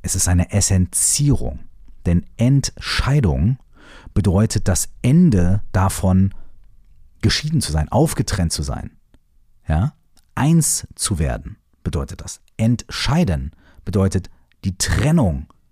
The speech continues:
aufzulösen und zu einem Punkt zu kommen. Das bedeutet Entscheidung. Es ist wundervoll. Deadlines sind großartig. Und die allerletzte Sache, Spaß und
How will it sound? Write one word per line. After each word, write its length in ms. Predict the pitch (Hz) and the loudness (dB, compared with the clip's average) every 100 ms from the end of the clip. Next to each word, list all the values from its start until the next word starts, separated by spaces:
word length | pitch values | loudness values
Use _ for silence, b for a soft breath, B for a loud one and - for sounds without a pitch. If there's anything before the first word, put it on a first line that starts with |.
| _ _ | _ _
aufzulösen 760 | 104 101 - 90 78 71 69 123 _ B B B B B | -4 -2 -2 0 2 0 -2 -6 _ B B B B B
und 140 | 104 - | -2 -2
zu 100 | - | 0
einem 260 | 110 104 | 2 2
Punkt 260 | - 147 - | 2 0 -2
zu 120 | - | -6
kommen. 300 | - - - - - _ - | -8 -8 -10 -16 -20 _ -8
Das 160 | 87 | -4
bedeutet 320 | 104 95 87 | 0 2 2
Entscheidung. 480 | 85 98 143 135 67 | 0 0 0 0 -2
Es 120 | 69 | -4
ist 260 | 80 82 85 | -8 -6 0
wundervoll. 500 | 156 165 - - - - - | 2 2 -2 -6 -10 -6 0
Deadlines 680 | 110 113 104 107 101 - - - | 0 2 4 4 2 -4 -12 -10
sind 480 | 76 71 85 90 - - | -4 0 0 0 -8 -14
großartig. 800 | - - 71 - - - - - - - B B B B - - | -10 -8 -8 -8 -12 -16 -14 -16 -18 -20 B B B B -6 2
Und 440 | 196 208 - - - - | 4 4 2 -6 -14 -10
die 120 | 98 - | -6 0
allerletzte 480 | 123 127 110 - | 2 2 0 0
Sache, 400 | 85 82 - 85 - - - - - - - - - - - - | -2 0 0 2 2 0 -4 -14 -20 -20 -20 -20 -20 -20 -20 -14
Spaß 760 | - - - 92 208 131 - - | -10 -8 -2 0 2 0 -2 -2
und 260 | 95 78 | -2 -2